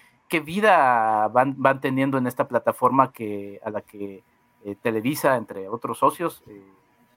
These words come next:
pues tienen, eh, fe y le han metido ahí mucho, mucho esfuerzo. Eh, creo que estos títulos, eh, entre ellos ya mencionamos Minutos Negros, tú mencionabas la de la, la más reciente de,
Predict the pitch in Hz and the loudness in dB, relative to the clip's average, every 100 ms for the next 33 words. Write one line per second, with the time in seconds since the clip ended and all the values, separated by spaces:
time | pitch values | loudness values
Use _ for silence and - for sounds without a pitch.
0 | _ _ _ _ - 131 151 165 180 117 | _ _ _ _ -12 -4 0 0 0 -4
1 | 107 107 104 107 110 101 143 196 131 120 | -6 -6 -4 -4 -4 0 0 2 0 0
2 | 123 120 131 123 117 123 120 123 120 127 | -2 -2 2 2 2 0 -2 -4 -2 -2
3 | 107 107 120 131 - 220 - 131 - - | 0 -2 -6 -6 2 2 4 0 -2 -14
4 | _ _ 113 107 101 156 156 196 185 190 | _ _ -4 -4 0 0 2 -2 -2 -6
5 | - 170 202 185 143 - 107 101 101 117 | -6 -6 2 2 2 -4 -4 -4 -4 -2
6 | 135 143 120 127 120 113 107 113 117 120 | 0 0 0 0 0 -2 -4 0 2 2
7 | 117 117 117 131 180 180 - 147 135 123 | 0 -2 -2 0 0 0 -2 -4 0 2
8 | 127 123 107 101 98 110 113 117 120 120 | 2 2 -2 -2 -4 0 0 0 -4 -8
9 | 113 110 101 92 | -4 -4 -4 -8